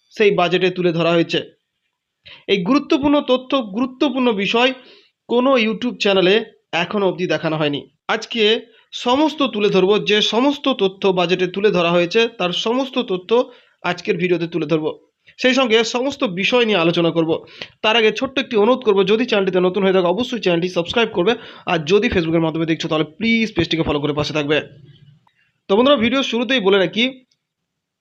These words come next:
আমার যে সকল সাবস্ক্রাইবার বন্ধুরা আছে যারা জল জীবন মিশন প্রকল্প সংক্রান্ত সমস্ত তথ্য জানতে চায়,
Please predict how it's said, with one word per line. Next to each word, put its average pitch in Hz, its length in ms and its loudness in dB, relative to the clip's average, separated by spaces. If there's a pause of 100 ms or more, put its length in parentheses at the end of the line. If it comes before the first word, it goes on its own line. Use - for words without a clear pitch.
আমার 214 340 2
যে 196 140 4
সকল 247 320 0
সাবস্ক্রাইবার 214 520 0
বন্ধুরা 175 340 2
আছে 190 280 0
যারা 165 280 0
জল 175 300 2
জীবন 220 260 0
মিশন 185 300 -2
প্রকল্প 175 340 -2
সংক্রান্ত 170 400 -2
সমস্ত 196 380 -2
তথ্য 180 360 -2
জানতে 156 280 -4
চায়, 196 180 -2